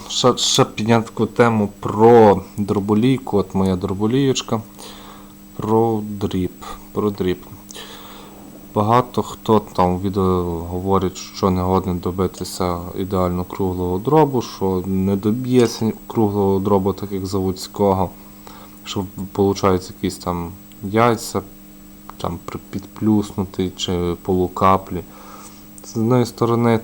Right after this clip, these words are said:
так, а з другої сторони я добиваюся, що в мене ідеально круглий дріб. Що від цього залежить? От,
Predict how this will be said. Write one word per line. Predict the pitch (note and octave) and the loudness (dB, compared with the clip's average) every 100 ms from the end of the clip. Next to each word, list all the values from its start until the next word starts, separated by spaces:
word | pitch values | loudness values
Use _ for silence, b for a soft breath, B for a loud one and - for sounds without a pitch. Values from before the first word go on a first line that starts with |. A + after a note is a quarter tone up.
| - | 4
так, | D3+ D#3+ D3+ | 6 6 4
а | G#2 F#2+ | 2 2
з | F#2 | 2
другої | G#2 A2+ | 0 -2
сторони | A2 A2 G2+ G#2 G#2 | 0 0 2 4 4
я | G#2+ | 4
добиваюся, | G#2 G2+ G2 F#2+ G#2 F#2+ F#2+ | 4 2 0 4 6 4 0
що | - F#2+ | -6 -2
в | |
мене | F#2+ F#2 | -2 -2
ідеально | - F2+ F#2 - G#2+ B2 A#2 G#2+ | -2 0 0 4 4 4 2 -2
круглий | - F#2+ F#2+ F#2+ F#2+ | 0 2 2 2 -2
дріб. | F#2 F2+ F2 - - - B B B B B B - - - - - - A2+ | -2 -2 -2 -4 -20 -20 B B B B B B -20 -20 -20 -18 -16 -8 -8
Що | G2+ - - - C#3 D3 | -6 -6 -6 6 8 8
від | A2+ - | 4 2
цього | G#2+ G#2 G2+ | 2 4 2
залежить? | G2+ F#2 F2+ F2 F2 - | 2 2 2 0 -6 -8
От, | G#2 | -8